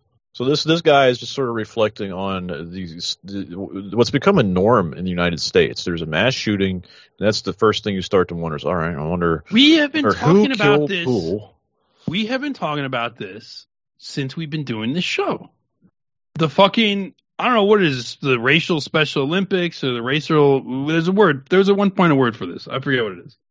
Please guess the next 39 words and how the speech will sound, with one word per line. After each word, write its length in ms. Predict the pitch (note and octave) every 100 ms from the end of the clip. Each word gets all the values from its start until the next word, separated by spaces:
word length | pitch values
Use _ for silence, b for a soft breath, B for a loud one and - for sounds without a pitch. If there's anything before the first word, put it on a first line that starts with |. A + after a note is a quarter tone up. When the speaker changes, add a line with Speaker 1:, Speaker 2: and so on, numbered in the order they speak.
| _ _ _ _ -
Speaker 1:
It's 100 | F3+
like 180 | C#3+
the 100 | -
mass 260 | B2+ C3 C3+
shooting 380 | - D3 B2+ G#2
bingo 400 | A#2+ B2+ B2+ B2+
game. 460 | B2 B2 B2 A#2+
And 140 | G#2 G2
just, 140 | - -
Speaker 2:
Yeah. 280 | C4+ C#3+ - -
Speaker 1:
well, 100 | - -
Speaker 2:
Well, 100 | B3
you 60 |
know 80 | E4
Speaker 1:
let's, 160 | - -
Speaker 2:
what's 100 | A3+
Speaker 1:
let's 140 | G3
Speaker 2:
funny? 160 | C#3 - _ _ _
When, 200 | D3+ G3+ A3+ F#3+ E3
when 220 | G#3 A3+
we, 140 | A3 G#3 -
when 160 | A3
it 80 | A3+
first 240 | - D#4 -
started 320 | C#4 A#3+ G#3
going 260 | F#3+ F#3+ A#3
on, 220 | C#4+ D#3+
I 100 | E3+
was 140 | G3 F#3+
always 260 | A#3 F#3+
worried 300 | C3 G#3+ A#3+
it 40 | F3+
was 120 | D#3
gonna 160 | F3 D#3
be 140 | E3+
a 60 | D3+
white 300 | D3+ A3+ G3+
guy. 340 | A#2+ F#2 F#2+ b b b b _ -
And 440 | F#3+ F#3+ E3+ -